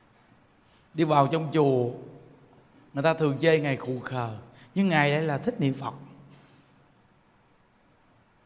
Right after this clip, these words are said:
Tất cả những việc cực khổ gì trong chùa Ngài làm hết. Mà Ngài làm công việc gì? Người xuất gia, Ngài ở trong chùa làm việc gì? Đổ phân với nước tiểu. Thờ đó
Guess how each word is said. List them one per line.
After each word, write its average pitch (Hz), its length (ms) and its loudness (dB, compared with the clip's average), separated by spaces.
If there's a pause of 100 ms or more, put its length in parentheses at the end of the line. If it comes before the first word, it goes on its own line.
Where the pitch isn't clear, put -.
(240)
Tất - 160 -2
cả 156 120 6
những 196 160 0
việc 160 240 0
cực 185 200 2
khổ 156 360 2
gì 170 140 0
trong 156 200 -6
chùa 135 220 -2
Ngài 123 160 -6
làm 117 180 -8
hết. 175 220 -2 (1400)
Mà 139 60 -4
Ngài 139 200 0
làm 131 160 -6
công 151 160 -12
việc 131 180 -6
gì? 127 180 -6 (680)
Người 139 120 0
xuất 180 220 -6
gia, 156 440 -2 (360)
Ngài 131 140 -4
ở 123 260 -2
trong 156 180 -10
chùa 131 120 -4
làm 120 200 -6
việc 123 180 -10
gì? 123 160 -8 (2250)
Đổ 143 200 2
phân 160 320 -4
với 165 100 -8
nước 185 200 -8
tiểu. 123 180 -4 (960)
Thờ 143 220 4
đó 139 100 -2